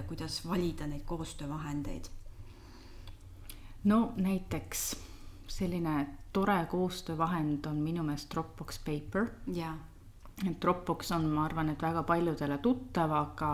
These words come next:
Speaker 2: võib-olla kõik ei ole kohanud, äh, uut, äh, sellist liidest, mis Dropbox on loonud, äh, mis sobib väga hästi koos kirjutamiseks, ähm, ja isegi võimaldab natukene rohkemat, äh,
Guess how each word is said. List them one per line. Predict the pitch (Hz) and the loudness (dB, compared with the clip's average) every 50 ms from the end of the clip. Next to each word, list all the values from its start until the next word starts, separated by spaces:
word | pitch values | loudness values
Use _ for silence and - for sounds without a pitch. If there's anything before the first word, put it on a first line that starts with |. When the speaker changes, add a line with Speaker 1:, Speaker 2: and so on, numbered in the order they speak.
| 143 143 | 2 2
Speaker 2:
võib-olla | 143 160 170 170 165 175 160 151 147 | 0 0 0 0 0 0 -2 -2 -2
kõik | 151 170 170 - - - - - - - | -2 -4 -6 -6 -10 -14 -14 -10 -4 -2
ei | 156 147 147 | -2 -2 -2
ole | 156 156 156 160 156 147 143 143 143 - - - - - - - - - | -2 -2 -2 -2 -2 0 -2 -2 -4 -4 -8 -10 -12 -10 -8 -8 -4 0
kohanud, | - 185 180 233 185 156 156 147 143 139 - - - | 0 2 6 6 6 6 6 6 8 8 10 10 8
äh, | 151 147 143 139 147 147 143 | 8 6 4 2 0 -2 -2
uut, | - - 165 175 165 - - - - - - - - - - - - - | -2 0 2 2 2 0 -4 -8 -12 -12 -10 -8 -6 -6 -6 -6 -6 -6
äh, | - 160 151 147 147 143 139 139 135 147 139 - - - | -6 -4 -2 -2 -2 -2 -2 -2 -4 -6 -6 -8 -10 -10
sellist | - - 127 - - - | -8 -8 -8 -6 -2 2
liidest, | 165 190 208 208 175 139 - - - | 4 4 4 4 2 0 0 0 0
mis | 143 139 - - - 147 | 0 0 0 -2 -4 -4
Dropbox | 143 - - 165 175 - - 147 143 - - | -2 0 0 0 -2 -2 -2 -4 -4 -4 -4
on | 147 147 151 | -4 -2 0
loonud, | 165 180 196 190 165 139 135 - - - - - - - - - - - - - | 2 2 2 4 4 2 2 0 -4 -10 -10 -12 -12 -12 -12 -12 -12 -12 -10 -8
äh, | - 175 165 160 | -4 -2 0 0
mis | 156 156 151 170 175 - - | 0 2 2 2 0 2 4
sobib | 226 240 240 269 208 - | 4 6 8 8 8 8
väga | 196 202 196 202 180 180 | 6 2 4 4 2 2
hästi | 190 185 - - 160 | 2 0 0 -2 -2
koos | - 185 185 190 - - | 0 2 2 2 0 0
kirjutamiseks, | - - 170 175 196 196 202 - 226 226 226 226 233 254 254 254 254 254 - - - - - - - | 0 0 2 4 2 2 2 4 8 8 8 8 8 6 4 4 2 -2 -4 -4 -4 -4 -4 -4 0
ähm, | 196 190 185 180 180 180 185 180 175 170 - - - - - - | 2 2 2 2 2 2 2 0 0 -2 -4 -10 -12 -12 -10 -6
ja | - 170 160 139 107 85 - - | -4 -2 0 0 -2 -2 -4 0
isegi | - 214 - - 247 247 208 | 2 4 8 8 8 8 8
võimaldab | 180 196 226 240 247 208 180 165 170 | 8 10 12 12 12 12 10 6 4
natukene | 175 208 214 - 233 - - 175 165 160 | 4 4 4 2 0 0 2 2 4 4
rohkemat, | 156 180 185 185 - - - 170 147 147 143 143 143 - - - - 160 | 4 4 4 2 2 -4 -2 0 2 2 2 0 -2 -6 -12 -8 -4 -2
äh, | 156 151 | 0 0